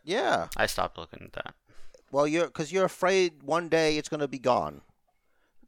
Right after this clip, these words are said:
Speaker 1: Unlike, she can't be brave like Serena Deeb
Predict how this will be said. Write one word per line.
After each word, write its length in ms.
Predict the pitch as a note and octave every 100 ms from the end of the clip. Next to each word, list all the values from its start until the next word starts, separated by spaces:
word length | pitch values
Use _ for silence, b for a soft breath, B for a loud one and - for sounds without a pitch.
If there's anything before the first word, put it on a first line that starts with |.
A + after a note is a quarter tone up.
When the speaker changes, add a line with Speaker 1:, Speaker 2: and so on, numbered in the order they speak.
| -
Speaker 1:
Unlike, 640 | F3+ F#3+ F#3+ F#3+ - C#3+
she 220 | - - A#3
can't 360 | - A3+ F3
be 100 | F#3
brave 540 | C3 D#3+ F3 E3 G#2+ F#2
like 160 | A2+
Serena 480 | - B2+ B2+ E3 D3+
Deeb 420 | A2 C#3+ A2+ E2+